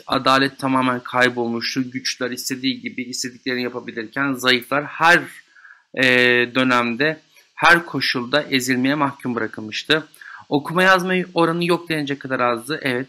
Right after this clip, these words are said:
bu da doğru bir bilgidir ama hurafelerden uzak bir yaşam sürüyorlardı, yanlış. Hurafelerle,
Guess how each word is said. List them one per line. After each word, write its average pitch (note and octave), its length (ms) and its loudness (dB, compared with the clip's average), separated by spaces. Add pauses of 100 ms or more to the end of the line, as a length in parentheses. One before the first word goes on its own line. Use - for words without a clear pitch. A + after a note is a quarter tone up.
bu C#3 60 0
da C3 140 2
doğru A2+ 220 -2
bir A2+ 160 -4
bilgidir A#2+ 360 -4
ama C#3 200 0
hurafelerden C3+ 600 -2
uzak C3 320 -8
bir A#2+ 60 -4
yaşam A2+ 320 -4
sürüyorlardı, A2 480 -4
yanlış. A2 420 -4
Hurafelerle, B2 680 0